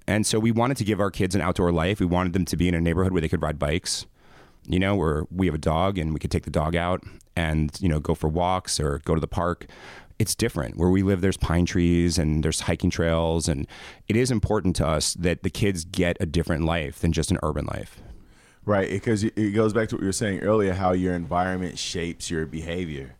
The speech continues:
Speaker 1: Mm-hmm.
Speaker 2: I, you know, I had a, a, a, a, a, oh, I f-, Chris Turner, who was on a previous podcast,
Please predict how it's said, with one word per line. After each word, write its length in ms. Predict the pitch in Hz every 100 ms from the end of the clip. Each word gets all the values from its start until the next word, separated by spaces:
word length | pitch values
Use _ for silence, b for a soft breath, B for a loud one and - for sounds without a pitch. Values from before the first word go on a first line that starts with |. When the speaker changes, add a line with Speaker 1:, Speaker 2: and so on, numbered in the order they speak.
| -
Speaker 1:
Mm-hmm. 240 | 101 160 214
Speaker 2:
I, 100 | 92
you 100 | 98
know, 80 | 95
I 60 | 98
had 200 | 104 98
a, 240 | 90 78
a, 460 | 85 82 80 78 - 78
a, 200 | - 80
a, 220 | 78 76 - - - -
a, 200 | 76 71 - 85
oh, 300 | 82 76 76
I 60 | 71
f-, 140 | 65 - -
Chris 320 | - 127 -
Turner, 380 | - 127 107 82
who 100 | 90
was 180 | 85
on 80 | 85
a 60 | 82
previous 420 | - 101 90 80
podcast, 580 | - 76 69 73 69